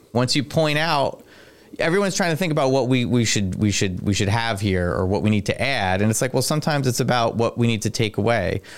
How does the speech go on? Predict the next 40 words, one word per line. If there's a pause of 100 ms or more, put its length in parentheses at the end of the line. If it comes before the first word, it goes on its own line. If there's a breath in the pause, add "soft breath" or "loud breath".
(140 loud breath)
or
pointing
out,
like,
why
is
this
wrong?
Is
it
like, (320 loud breath)
you
know,
okay,
we
wanna
talk
about
the
fact
that
you
have
forty-five
years,
ex-,
over
forty-five
years
experience.
So
that's
not
wrong. (280 loud breath)
All
right,
cool.
We'll
keep
that.